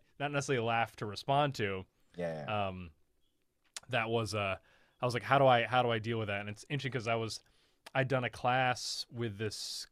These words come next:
Speaker 1: I did a Zoom class with this clown who lives
Speaker 2: Mm-hmm.
Speaker 1: out in, off the coast of Maine on an
Speaker 2: Mm-hmm.
Speaker 1: island, uh, called Avner the Eccentric.
Speaker 2: <laughs> Uh-huh.
Speaker 1: And s-,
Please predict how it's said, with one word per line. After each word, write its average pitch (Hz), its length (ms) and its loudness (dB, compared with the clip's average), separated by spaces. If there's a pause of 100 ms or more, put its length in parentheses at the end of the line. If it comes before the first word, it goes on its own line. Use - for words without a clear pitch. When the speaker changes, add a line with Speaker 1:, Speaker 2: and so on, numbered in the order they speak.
Speaker 1:
I 110 120 0
did 107 160 -4
a 104 80 -6
Zoom 139 220 -2
class 120 280 2
with 110 80 -12
this 104 120 -10
clown 110 580 -2 (160)
who 117 140 -10
lives 107 360 -4
Speaker 2:
Mm-hmm. 110 120 -8
Speaker 1:
out 107 120 -2
in, 101 480 -8
off 104 160 -6
the 107 80 -10
coast - 300 -6
of 101 60 -8
Maine 104 460 -4 (420)
on 104 140 -4
an 101 40 -6
Speaker 2:
Mm-hmm. 104 100 0
Speaker 1:
island, 113 480 -2 (400)
uh, 98 320 -2
called 104 200 -2
Avner 110 480 0
the 104 100 -6
Eccentric. 120 640 -4
Speaker 2:
<laughs> - 40 -20 (460)
Uh-huh. 147 460 10
Speaker 1:
And 147 60 -6
s-, - 240 -16